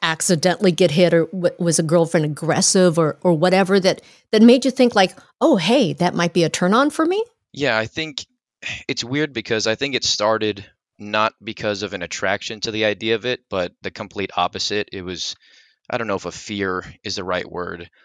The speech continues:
Speaker 2: Well, anyone with common sense would obviously be afraid of this happening to them. But, um,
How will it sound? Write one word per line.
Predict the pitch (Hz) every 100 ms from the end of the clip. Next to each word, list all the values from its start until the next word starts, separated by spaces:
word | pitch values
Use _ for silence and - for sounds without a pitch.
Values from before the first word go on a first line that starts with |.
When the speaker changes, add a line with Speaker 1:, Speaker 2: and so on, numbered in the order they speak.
| _ -
Speaker 2:
Well, | 117
anyone | 123 113 107
with | 92 -
common | 98 87
sense | 85 92 85 -
would | 87
obviously | - 85 -
be | 85
afraid | 87 - 98 87
of | 78
this | 87
happening | - 87 92 87 -
to |
them. | 87 90 87 - - - - _
But, | 110 117 107
um, | 104 101 92